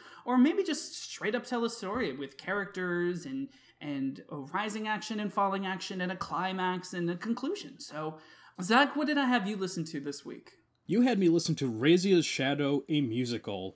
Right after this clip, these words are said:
Speaker 2: by Forgive Durden, which is a band I have never heard of.
Speaker 1: It's Razia's Shadow, so
Speaker 2: Razia's
Speaker 1: strike one
Speaker 2: Shadow.
Speaker 1: there. Razia's Shadow, yep. Razia's Shadow.
Speaker 2: Razia's Shadow.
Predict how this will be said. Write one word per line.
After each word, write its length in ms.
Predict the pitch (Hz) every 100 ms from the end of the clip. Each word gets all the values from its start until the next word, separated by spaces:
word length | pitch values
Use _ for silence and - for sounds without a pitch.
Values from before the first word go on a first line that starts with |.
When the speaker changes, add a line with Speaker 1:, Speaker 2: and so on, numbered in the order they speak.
| -
Speaker 2:
by 680 | 127 143 127 123 123 120 120
Forgive 560 | - 143 107 156 175 113
Durden, 420 | 131 165 208 170
which 180 | 123 123
is 120 | 110
a 40 |
band 320 | 101 131 139
I 140 | 123 113
have 200 | 104 95
never 300 | 117 123 117
heard 200 | 104 87
of. 260 | 92 95 - _ _ -
Speaker 1:
It's 160 | 165 160
Razia's 600 | 151 170 175 143 139 139
Shadow, 460 | 156 131 139 175 170
so 280 | - 151 135
Speaker 2:
Razia's 340 | 113 123 147
Speaker 1:
strike 180 | 202 -
one 140 | 180
Speaker 2:
Shadow. 80 | 170
Speaker 1:
there. 200 | 160 143 - -
Razia's 580 | - 175 202 185 170 147
Shadow, 320 | - 151 143
yep. 300 | 143 156 165 - _ - - - - 139
Razia's 680 | 135 143 143 143 139 143
Shadow. 360 | - 151 147 156
Speaker 2:
Razia's 640 | 117 107 110 110 113 120
Shadow. 520 | - 131 107 104 101